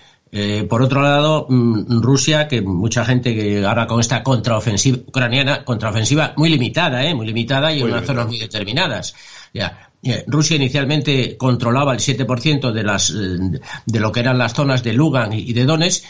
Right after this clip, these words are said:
Speaker 1: y actualmente llegó a controlar el veinte por ciento. Ahora está un poquito menos. O sea, que Rusia, a pesar de eso, eh, su, ha ampliado territorialmente, eh, su terreno. ¿Que se repliegue a las fronteras originales? No lo van a conseguir.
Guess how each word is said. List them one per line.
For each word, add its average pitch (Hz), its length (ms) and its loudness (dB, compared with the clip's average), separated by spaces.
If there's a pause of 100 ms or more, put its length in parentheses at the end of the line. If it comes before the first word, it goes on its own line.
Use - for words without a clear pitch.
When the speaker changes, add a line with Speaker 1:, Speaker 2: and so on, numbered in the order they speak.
(140)
Speaker 1:
y 107 140 -4
actualmente 135 880 0 (100)
llegó 117 320 2
a 135 80 0
controlar 135 440 2
el 147 80 2
veinte 123 260 2
por 117 120 -2
ciento. 151 280 0
Ahora 120 120 2
está 143 180 -2
un 143 100 0
poquito 127 420 0
menos. 117 400 0
O 69 140 -10
sea, 95 240 -2 (180)
que 110 240 -4
Rusia, 139 480 2
a - 80 -2
pesar 131 300 0
de 139 100 2
eso, 185 320 0 (380)
eh, 95 200 0 (140)
su, 123 240 2
ha 117 100 -4
ampliado 147 800 2
territorialmente, 135 960 -2 (220)
eh, 104 300 0 (360)
su - 220 0
terreno. 131 460 2 (440)
¿Que 127 120 2
se 139 140 2
repliegue 151 460 2
a 185 80 2
las 185 100 -2
fronteras 175 520 0
originales? 170 640 -2
No 120 200 2
lo 139 80 2
van 117 180 0
a 101 80 -4
conseguir. 117 520 -2